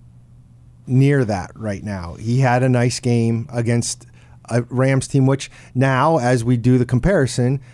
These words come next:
uh, the forty-niners are not an average team, but neither are the Rams. And they're on opposite sides of that line. And the good things that the Cardinals did against the Rams had to be put into context. And, and I think some of the struggles they had against San Francisco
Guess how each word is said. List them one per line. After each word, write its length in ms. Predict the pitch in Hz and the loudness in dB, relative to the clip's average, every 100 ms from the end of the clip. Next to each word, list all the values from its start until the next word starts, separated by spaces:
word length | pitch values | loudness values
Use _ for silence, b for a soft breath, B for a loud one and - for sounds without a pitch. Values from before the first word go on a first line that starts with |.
| B - | B -14
uh, 160 | 123 - | -12 -10
the 300 | 135 135 127 | -8 -4 -2
forty-niners 800 | - 202 190 151 156 170 170 147 | 2 2 4 2 2 2 0 0
are 180 | 131 135 | 0 2
not 280 | 139 143 | 2 0
an 160 | 120 127 | 0 0
average 400 | 127 135 135 - | 0 0 -2 -2
team, 260 | 143 143 147 | -2 0 0
but 240 | 120 151 | -2 0
neither 320 | 165 156 143 | 2 4 2
are 60 | 127 | 2
the 140 | 117 | 0
Rams. 580 | 123 127 85 - - - - | 0 0 -4 -12 -20 -20 -4
And 140 | 127 131 | 0 2
they're 80 | |
on 180 | 131 123 | 2 -2
opposite 460 | 123 139 - 120 120 | -2 -2 -2 -4 -2
sides 380 | - 127 117 113 | 0 2 2 0
of 80 | |
that 180 | 107 107 | -2 -2
line. 520 | 127 151 101 104 110 B B B B 117 | 0 0 0 -4 -6 B B B B -4
And 440 | 120 117 110 104 - - - | -2 0 -2 -6 -12 -10 -4
the 80 | 113 | -2
good 260 | 131 139 | 0 -2
things 280 | 135 127 113 | -2 0 0
that 120 | 117 | -2
the 80 | 120 | -4
Cardinals 400 | - 120 120 104 | -2 0 0 -2
did 320 | 127 120 113 | 0 2 2
against 300 | 107 113 - | 0 -4 -4
the 80 | 113 | -4
Rams 520 | 151 180 151 143 135 B B B | 0 0 0 0 -4 B B B
had 220 | - 120 | -4 -2
to 60 | 113 | 0
be 100 | 117 | -2
put 200 | - 117 | -2 -4
into 120 | 117 | -4
context. 520 | 113 110 - 180 - | -4 -4 -2 -4 -2
And, 160 | 247 247 | -2 -2
and 220 | 226 247 | 0 0
I 80 | 247 | 0
think 320 | 247 214 - B B | 0 -2 -4 B B
some 200 | - 190 | -2 0
of 60 | |
the 60 | 165 | 0
struggles 420 | - 147 139 139 | 0 -2 0 0
they 140 | 127 123 | 0 2
had 180 | 120 | 2
against 280 | 120 120 120 | 0 -2 -2
San 160 | 120 110 | -4 -4
Francisco 560 | - 190 - 120 101 | -4 -6 -4 -4 -4